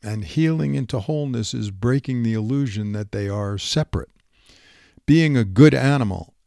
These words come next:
and having higher awareness, individual ego, and cosmic oneness serve me for survival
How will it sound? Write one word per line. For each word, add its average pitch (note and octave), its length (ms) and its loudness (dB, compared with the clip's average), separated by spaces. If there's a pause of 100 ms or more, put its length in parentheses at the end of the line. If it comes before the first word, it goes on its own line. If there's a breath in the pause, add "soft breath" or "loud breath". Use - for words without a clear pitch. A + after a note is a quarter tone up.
(100)
and D3+ 260 0
having A#2+ 340 0
higher A#2 360 -2
awareness, G#2+ 720 -6 (140)
individual A#2 600 -2
ego, A2 440 -2 (100)
and B2 300 -2
cosmic A2+ 560 -6
oneness A2 500 -4 (320 soft breath)
serve F3 400 2
me G#2+ 160 -4
for A2 220 -6
survival G#2+ 640 -2